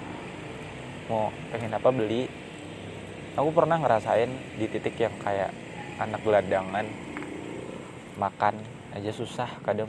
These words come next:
makan cuma garam tanpa nasi. Bayangin,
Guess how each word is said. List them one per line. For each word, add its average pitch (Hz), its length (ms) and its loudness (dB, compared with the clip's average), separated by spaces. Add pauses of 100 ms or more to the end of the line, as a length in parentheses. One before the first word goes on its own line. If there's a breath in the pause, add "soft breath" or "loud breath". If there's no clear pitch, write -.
makan 120 240 -2
cuma 107 240 -2
garam 101 320 0 (1300)
tanpa 101 240 0
nasi. 101 400 0 (480)
Bayangin, 101 480 -2